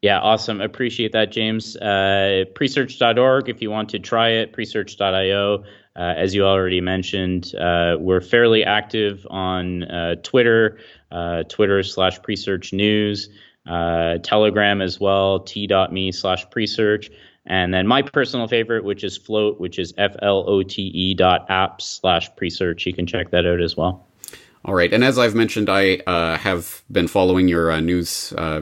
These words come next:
Speaker 2: weekly news updates on Odysee, on your Odysee channel. So there's a lot of different ways to stay connected. Uh, Colin Pape, thank you very much for coming on. Thank you for introducing us to what you're doing.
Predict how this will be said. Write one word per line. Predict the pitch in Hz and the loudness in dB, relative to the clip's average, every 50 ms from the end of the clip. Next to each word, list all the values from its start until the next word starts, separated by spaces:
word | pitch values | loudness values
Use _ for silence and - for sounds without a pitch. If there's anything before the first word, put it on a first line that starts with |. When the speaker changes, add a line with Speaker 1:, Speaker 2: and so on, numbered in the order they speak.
| - - | -6 -6
Speaker 2:
weekly | - 87 82 - 87 82 | -4 -4 -4 -2 -2 0
news | 82 87 90 95 | 0 2 2 2
updates | 92 87 - 87 85 85 - - | 0 0 2 0 0 0 -2 -4
on | 85 80 80 76 76 73 73 - - - _ | -4 -4 -2 0 -2 -2 -4 -6 -12 -12 _
Odysee, | 82 82 82 85 80 - 87 82 78 85 | -2 0 0 0 -2 -2 -4 -4 -4 -4
on | - 80 80 | -4 -4 -4
your | 78 82 | -2 -2
Odysee | 85 82 87 - 82 | -2 -2 -4 -4 -6
channel. | 76 - 82 78 78 78 | -6 -6 -6 -6 -6 -8
So | 78 - 73 69 71 - - - - - - - _ _ | -8 -8 -8 -8 -8 -10 -14 -20 -20 -20 -20 -20 _ _
there's | - 123 123 | -4 -2 2
a | 127 127 | 4 4
lot | 135 139 135 127 | 4 4 4 2
of | 117 | 2
different | 104 107 - 110 80 | 0 0 0 0 0
ways | 82 95 92 - | 2 0 0 -2
to | - - | -6 -8
stay | - - 90 78 | -4 -4 -4 -2
connected. | - 82 78 - - 92 87 90 - | -2 -4 -6 -4 -4 -6 -6 -6 -4
Uh, | - 107 107 107 107 110 110 | -2 0 2 2 2 2 2
Colin | - - 151 156 160 | 2 2 2 2 2
Pape, | 185 202 196 - - | 0 -2 -4 -4 -2
thank | - 113 110 - | -2 0 0 0
you | 127 | 0
very | 113 123 123 127 | 0 2 2 2
much | 123 127 123 - | 2 0 -2 -6
for | - 123 | -6 -4
coming | - 127 127 127 131 | -2 0 0 0 0
on. | 131 147 170 | 0 -2 -2
Thank | - 123 110 101 - | -2 -2 -2 -2 -4
you | 110 | -4
for | - 117 113 | -2 0 0
introducing | 113 110 120 107 123 117 - 123 117 | 0 0 -2 -4 -4 -4 -4 -4 -4
us | 113 110 - | -4 -4 -6
to | - 113 110 | -6 -4 -4
what | 113 117 - | -4 -4 -6
you're | 135 139 | -6 -6
doing. | 151 165 92 | -6 -6 -8